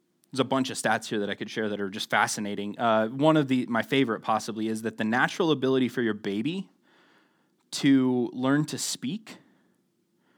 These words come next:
is hindered by having unnecessary noise in the home, like a T V or a radio in the background. They've, they've done studies that show that their ability to learn to speak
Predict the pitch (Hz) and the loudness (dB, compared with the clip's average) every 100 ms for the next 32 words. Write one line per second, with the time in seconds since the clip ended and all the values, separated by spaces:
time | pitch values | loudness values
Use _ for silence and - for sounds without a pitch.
0 | _ _ - 143 135 120 - - - 165 | _ _ 2 4 4 0 -10 -14 -6 0
1 | 190 131 87 82 - _ _ _ _ _ | 2 2 -2 -6 -16 _ _ _ _ _
2 | _ _ _ _ 127 117 139 131 127 123 | _ _ _ _ -12 2 4 4 2 0
3 | 123 117 - - 135 139 131 139 143 143 | 0 -2 -4 0 2 2 2 2 2 0
4 | 151 143 127 120 113 117 107 95 113 104 | -2 0 2 2 0 -2 -4 -6 -4 -6
5 | 92 90 92 - 120 110 107 98 95 104 | -6 -8 -12 -8 -6 -4 -4 -4 -4 -4
6 | 104 101 98 95 98 98 104 90 87 - | -4 -4 -6 -2 -2 -2 -4 -6 -10 -18
7 | - - 120 110 - 113 117 120 117 131 | -20 -4 -2 -2 -4 -2 0 -2 0 2
8 | 127 113 107 - 135 123 113 113 - - | 2 0 -6 -2 2 2 2 -4 -8 -20
9 | - 120 131 139 131 127 151 175 170 135 | -12 0 4 4 2 2 2 2 0 -4
10 | 135 120 151 180 - 147 - - - 208 | -4 0 0 0 -2 -6 -6 -6 -4 -4
11 | 101 - - | -4 -12 -20